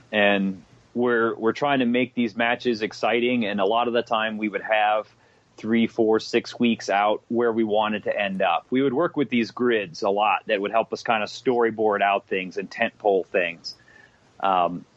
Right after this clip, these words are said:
to remember, you know, where we've been, what happened, how long ago that was.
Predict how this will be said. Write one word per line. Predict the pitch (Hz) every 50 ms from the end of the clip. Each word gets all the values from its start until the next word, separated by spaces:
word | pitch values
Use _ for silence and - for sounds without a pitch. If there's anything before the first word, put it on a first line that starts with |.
| - - - - _ _
to | - 127 110
remember, | 113 120 127 131 127 107 120 117 113
you | 113 127 127
know, | 117 107
where | 101 107 123 127 135 131
we've | 127 127 120 - -
been, | - 117 113 113 113 110 110
what | 104 113 117 110 -
happened, | 117 117 107 101 - - 107 104
how | - 110 110
long | 110 98 101 107 110 110
ago | 107 101 113 107 107 104
that | 107 107 104 95 98
was. | 98 101 101 98 98 101 101 98 - -